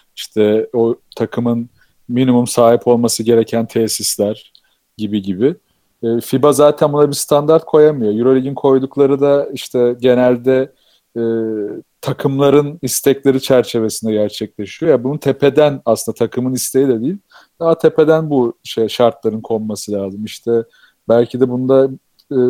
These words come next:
ta altı yaşındaki çocuğu oynattığı küçük takımdaki standarda kadar belirlemesi lazım birinin çıkıp ki bu işin fitili yakılsın. Oyuncu tarafında da belki de hani zamandaki işte o Bosman gibi bir oyuncunun çıkıp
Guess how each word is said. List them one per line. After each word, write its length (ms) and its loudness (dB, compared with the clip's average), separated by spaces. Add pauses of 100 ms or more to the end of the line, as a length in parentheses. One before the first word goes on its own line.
(100)
ta 460 4 (460)
altı 340 2
yaşındaki 520 0
çocuğu 720 -2 (460)
oynattığı 560 0
küçük 360 -16
takımdaki 580 -2
standarda 600 2
kadar 380 0
belirlemesi 600 0
lazım 400 0
birinin 260 -8
çıkıp 400 -12
ki 160 -8
bu 220 -2
işin 340 -8
fitili 380 -6
yakılsın. 560 -2 (600)
Oyuncu 320 2
tarafında 560 2
da 120 2
belki 320 2
de 60 2
hani 340 -4
zamandaki 680 -2
işte 180 -8
o 100 -6
Bosman 520 0
gibi 220 -4
bir 60 -2
oyuncunun 420 -2
çıkıp 340 -10